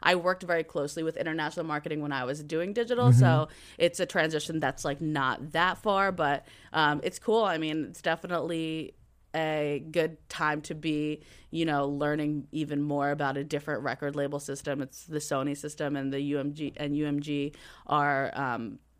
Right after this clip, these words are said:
Speaker 1: there are different in many ways, but obviously it's a record label, so similar.
Speaker 2: Similar foundations,
Speaker 1: Um, but
Speaker 2: yeah.
Speaker 1: yeah, it's, it's been great, but it's still early for me there, so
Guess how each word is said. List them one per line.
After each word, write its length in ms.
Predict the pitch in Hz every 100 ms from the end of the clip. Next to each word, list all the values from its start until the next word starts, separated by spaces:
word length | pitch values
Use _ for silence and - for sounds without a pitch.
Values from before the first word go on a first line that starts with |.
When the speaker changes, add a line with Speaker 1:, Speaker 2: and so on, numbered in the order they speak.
| _ _ _ _ - _ -
Speaker 1:
there 280 | 170 151 -
are 200 | 156 151
different 580 | 131 156 - 277 269 262
in 60 | 247
many 160 | 233
ways, 180 | 233 220
but 120 | 185
obviously 340 | 139 170 165 165
it's 100 | 156
a 60 |
record 280 | 151 127 147
label, 300 | 139 135 139
so 300 | - 127 123
similar. 560 | - 127 127 120 120 -
Speaker 2:
Similar 320 | - 98 92
foundations, 720 | 87 92 85 82 - - 131
Speaker 1:
Um, 60 | 143
but 160 | 165 160
Speaker 2:
yeah. 220 | 202 190
Speaker 1:
yeah, 0 |
it's, 120 | 151 -
it's 160 | 151
been 160 | 220 226
great, 380 | 175 175 165 -
but 340 | 147 127 - _ -
it's 300 | - 147 147
still 520 | - - - - 156 143
early 260 | 143 147 143
for 160 | 147
me 160 | 147 139
there, 320 | 143 131 135
so 460 | 143 135 113 101